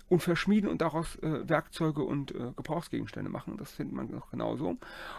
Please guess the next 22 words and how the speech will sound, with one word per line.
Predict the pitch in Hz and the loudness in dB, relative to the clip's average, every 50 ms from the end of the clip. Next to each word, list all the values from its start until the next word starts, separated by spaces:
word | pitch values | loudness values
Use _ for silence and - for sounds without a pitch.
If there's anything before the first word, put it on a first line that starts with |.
| - - - | -10 0 6
Und | 160 170 170 165 - - | 10 10 10 10 8 4
da | 147 | 4
ändert | - 151 151 147 - | 6 6 4 4 2
sich | - - - - | 0 -6 -4 -2
eigentlich | 117 117 120 - - - | -2 -2 -2 -4 -4 -4
lange, | 113 120 123 117 | -2 -2 -2 -4
lange | 107 95 92 92 113 | -4 -6 -6 -8 -10
Zeit | - - - 107 - | -12 -12 -12 -12 -12
nichts. | - 107 - - | -14 -14 -6 0
Erst | - 135 151 - | 2 2 2 4
in | 156 123 | 2 0
der | - - - | -2 -2 -2
Industrialisierung | - 156 139 127 - - - 117 110 113 113 117 135 147 143 127 | -2 0 0 0 -2 -4 -4 -2 -2 -2 -2 0 0 0 0 0
finden | 107 - 131 117 - | -2 -2 -2 -2 -2
wir | 117 101 | -2 -4
die | 104 104 95 - | -2 -2 -2 -2
ersten | - - - - | -2 -4 -6 -8
großen | - - - - 107 - 110 | -10 -8 -8 -8 -6 -8 -8
Veränderungen. | - - - - 104 - 95 98 - - - - - - - - - - - | -8 -8 -6 -6 -6 -6 -6 -10 -12 -12 -14 -16 -16 -16 -18 -18 -12 -2 4
Wichtig | 165 202 190 - 185 - | 6 6 6 6 2 2
hinter | - 196 180 190 151 | 4 6 6 8 8
dem, | 147 143 143 | 8 6 4